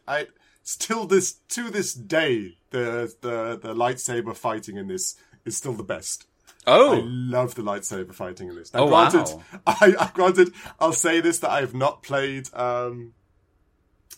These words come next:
Speaker 1: uh, what's it called? Fallen?
Speaker 2: Fallen
Speaker 1: Jedi
Speaker 2: Order. Jedi Knight
Speaker 1: Yeah.
Speaker 2: Fallen Order.
Speaker 1: <laughs> So I'll give you that I haven't got all the, the, the required, uh,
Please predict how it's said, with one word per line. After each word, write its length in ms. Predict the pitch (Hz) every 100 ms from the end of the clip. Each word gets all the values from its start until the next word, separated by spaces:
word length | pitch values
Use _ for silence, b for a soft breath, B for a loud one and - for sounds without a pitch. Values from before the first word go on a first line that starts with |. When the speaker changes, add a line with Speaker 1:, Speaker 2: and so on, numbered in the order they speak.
| _
Speaker 1:
uh, 240 | 120 123 117
what's 180 | 120 131
it 60 | 131
called? 260 | 139 107 - _ _
Fallen? 520 | 160 165 165 175 170 _ _ _ _
Speaker 2:
Fallen 320 | - 165 160
Speaker 1:
Jedi 60 | 160
Speaker 2:
Order. 260 | 156 123 107
Jedi 180 | 147
Knight 200 | 143 143 139
Speaker 1:
Yeah. 60 |
Speaker 2:
Fallen 340 | 131 151 139 135
Order. 240 | 123 101 101 -
Speaker 1:
<laughs> 140 | -
So 180 | - 180
I'll 180 | 170 160
give 220 | 165 156
you 160 | 165 156
that 120 | 147
I 100 | 131
haven't 280 | 135 139 139
got 200 | 135 -
all 220 | 131 131
the, 420 | 123 123 123 120 117 -
the, 220 | 120 117
the 140 | 113
required, 640 | 110 110 123 113 113 113 104 - -
uh, 400 | 110 107 101